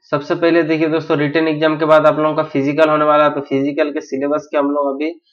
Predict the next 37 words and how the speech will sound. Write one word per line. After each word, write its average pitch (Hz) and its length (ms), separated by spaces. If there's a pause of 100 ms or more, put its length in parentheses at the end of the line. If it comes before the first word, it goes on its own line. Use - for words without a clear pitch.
(220)
बात 135 300
कर 135 80
लेते 123 260
हैं 120 80
दोस्तों। 117 280 (280)
इसमें 143 280
आप 151 160
लोगों 160 160
को 160 100
दोस्तों, 156 400
सबसे 151 340
पहले 151 260
पाँच 147 260
किलोमीटर 151 380
running 147 320
करना 151 240
होगा 147 200
चौबीस 143 380
मिनट 143 240
में, 151 200 (300)
और 135 120
female 147 420
को 156 120
दोस्तों, 151 300
सोलह 143 340
सौ 151 140
मीटर 151 260
running 143 280
करना 143 240
होगा 143 200
साढ़े 139 300
आठ 139 180
मिनट 123 260
में। 110 160 (420)
और 135 120
इसमें, 147 280
अ, 147 480